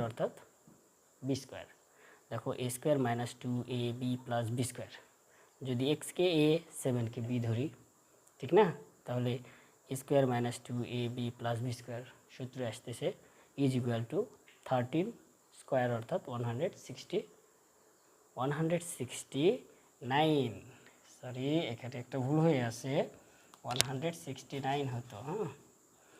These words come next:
ওয়ান হান্ড্রেড সিক্সটি নাইন। এখন এক্স স্কয়ার, এক্স স্কয়ার যোগ করলে কি হয়? টু এক্স স্কয়ার মাইনাস ফোরটিন, টু, টু, সেভেন যোগ গুণ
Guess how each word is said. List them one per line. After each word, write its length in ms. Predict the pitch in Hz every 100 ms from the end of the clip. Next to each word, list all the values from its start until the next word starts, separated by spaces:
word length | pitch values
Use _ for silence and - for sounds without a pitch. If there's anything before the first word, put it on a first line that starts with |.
| - _
ওয়ান 160 | 147 123 127
হান্ড্রেড 280 | 120 120 - -
সিক্সটি 320 | 123 - 120 113
নাইন। 220 | 104 104 123 - - _ _ _ _ - _ _ _ - - - - - -
এখন 240 | 147 165 135 175 220
এক্স 140 | 151 - 156
স্কয়ার, 200 | - 165 131
এক্স 120 | - 151
স্কয়ার 200 | - 160 135
যোগ 100 | 123 -
করলে 160 | 139 147
কি 80 | 160
হয়? 180 | 165 202 254 - -
টু 80 | 147 127
এক্স 140 | - 143
স্কয়ার 280 | - 156 180 214 - - - _
মাইনাস 260 | 123 123 123 -
ফোরটিন, 380 | 156 156 113 117 131 - _ -
টু, 140 | 127 131 139 170 - - _ _ -
টু, 100 | 139 156 -
সেভেন 260 | 131 131 131
যোগ 160 | 127 120
গুণ 100 | 131